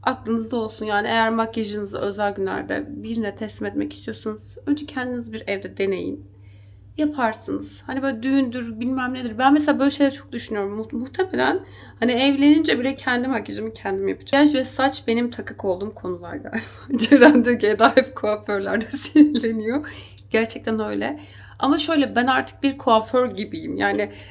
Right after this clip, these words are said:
bana bir saç getirin, ben onun size aynısını yaparım. Bütün arkadaşlarıma da diyorum, "Hani gelin ben hazırlayayım size. Makyajı, saçı, her şeyi profesyonel olarak yaparım." Ve hani kendime yapabildiğimi bildiğim için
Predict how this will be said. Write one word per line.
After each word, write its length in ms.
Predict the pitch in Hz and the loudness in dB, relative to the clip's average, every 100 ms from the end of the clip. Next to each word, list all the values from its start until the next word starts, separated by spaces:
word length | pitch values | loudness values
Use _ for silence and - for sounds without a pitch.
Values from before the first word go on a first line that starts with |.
| - - | -6 2
bana 240 | 269 269 | 4 4
bir 40 | |
saç 400 | 294 - 294 294 | 4 6 6 6
getirin, 380 | 311 302 311 359 | -2 -2 -2 0
ben 100 | 311 | 2
onun 180 | 269 269 | 0 -2
size 240 | - 240 | -6 -4
aynısını 520 | 294 330 302 - - 240 | 2 6 4 2 -2 -2
yaparım. 440 | 220 196 - 143 | -2 -4 -6 -8
Bütün 220 | - - | -6 0
arkadaşlarıma 560 | 254 240 214 214 233 233 | 0 2 -2 -2 -4 -4
da 80 | 202 | 0
diyorum, 180 | 185 180 | 0 0
"Hani 200 | 196 190 | -2 0
gelin 260 | 233 226 | 0 0
ben 160 | 220 214 | 0 -2
hazırlayayım 460 | 220 208 190 196 | -4 -4 -2 -4
size. 360 | 185 185 190 277 - | -4 -12 -10 -10 -4
Makyajı, 440 | 233 226 214 190 | -4 -4 -6 -6
saçı, 320 | 196 247 - 240 | -10 -12 -12 -8
her 120 | 339 | -8
şeyi 180 | 330 294 | -6 -8
profesyonel 420 | - 233 - 240 | -8 -10 -6 -4
olarak 280 | 220 226 226 | -2 -4 -8
yaparım." 360 | - 190 - - - - - - - - - - - | -12 -10 -10 -14 -20 -20 -20 -20 -20 -20 -20 -8 6
Ve 140 | 302 | 8
hani 220 | 285 294 | 10 6
kendime 440 | 285 262 262 277 294 | 6 2 6 6 8
yapabildiğimi 720 | 269 277 254 240 247 277 240 | 6 0 0 -2 2 2 2
bildiğim 440 | 240 233 311 494 | -2 0 0 0
için 300 | 453 - 392 | -4 -2 -4